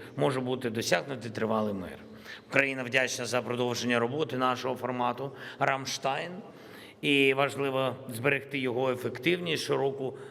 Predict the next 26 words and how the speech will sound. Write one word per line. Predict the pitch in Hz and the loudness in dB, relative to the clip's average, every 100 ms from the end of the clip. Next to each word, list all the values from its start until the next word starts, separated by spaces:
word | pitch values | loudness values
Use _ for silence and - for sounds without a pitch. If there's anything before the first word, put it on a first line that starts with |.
| - | -8
залученість | 113 131 139 185 - 160 147 147 - - | 4 6 6 2 0 -2 0 0 -2 -6
всіх | - 151 | -4 -2
партнерів. | - 117 113 104 73 - - - - - - - | 0 0 0 -6 -6 -10 -16 -20 -20 -20 -12 0
Нещодавно | 143 - 156 160 156 | 0 2 2 0 0
відбулось | 143 143 135 139 135 127 - - - - - - - | -4 -4 -4 0 2 0 -2 -8 -16 -16 -18 -8 0
засідання | 117 160 - 165 143 135 131 127 113 - - - - - | 4 6 6 2 2 2 2 0 0 -6 -14 -16 -16 -6
Рамштайну, | - 135 135 - 143 120 113 110 101 101 - - | 0 0 0 -2 2 2 0 -2 -4 -8 -12 -8
і | - | 0
саме | 131 151 139 | 2 2 0
в | 135 | -2
Брюсселі, | 131 127 151 131 117 113 | -2 0 2 2 0 -2
в | |
штаб-квартирі | - 135 120 - 120 - 123 120 113 - | 0 0 0 0 -2 0 2 2 0 -4
нато. | 143 120 113 104 104 - - - - - - - - - 107 | 0 2 0 -6 -10 -12 -20 -20 -20 -20 -20 -20 -12 -4 0
Також | 110 135 127 | 4 4 6
важливо | 127 104 117 123 | 4 2 2 2
зберегти | 107 92 117 - 151 135 107 - - | 2 2 0 0 -2 -2 -4 -10 0
та | 139 | 2
розширити | 127 - 139 131 117 | 2 -4 -4 -4 -2
всі | 120 - 156 | -2 0 2
наші | 127 113 - | 2 2 -2
двосторонні | 101 107 - 139 175 147 | -4 -4 -2 0 0 -2
формати | 143 143 139 135 | 0 0 0 0
роботи | 139 127 123 123 | -2 -2 -2 -4
з | 113 | -4
партнерами, | - 113 120 120 110 | -2 -2 0 0 0